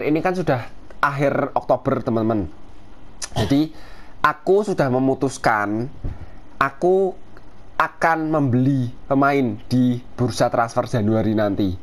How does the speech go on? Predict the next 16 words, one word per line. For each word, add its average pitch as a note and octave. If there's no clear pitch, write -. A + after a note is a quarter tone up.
Jadi D3+
Dembele B2+
kayaknya D3+
akan D3
aku C#3+
jual A2
aja G#2+
bersama A2+
dengan G#2+
Coutinho. G#2+
Tapi C3+
kembali C3
itu C3
dulu C#3+
ya, A2+
syaratnya C3+